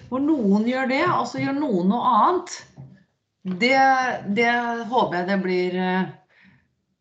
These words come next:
det tror jeg vi kommer til å trenge ekstra mye av nå etter covid også.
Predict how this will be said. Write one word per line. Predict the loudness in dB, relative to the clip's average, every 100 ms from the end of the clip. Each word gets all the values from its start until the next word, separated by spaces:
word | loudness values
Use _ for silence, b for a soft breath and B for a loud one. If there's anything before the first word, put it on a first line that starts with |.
| -12 -4 0
det | 0
tror | 0 -2
jeg |
vi | -2
kommer | -2 -2
til | -2
å |
trenge | -2 0 0 -2 -8 -8
ekstra | -8 -10 -16 -14 -2 -2
mye | 0 2 2
av | 0 -2
nå | 0 0
etter | -2 -6 -2
covid | 0 0 -2
også. | -4 -6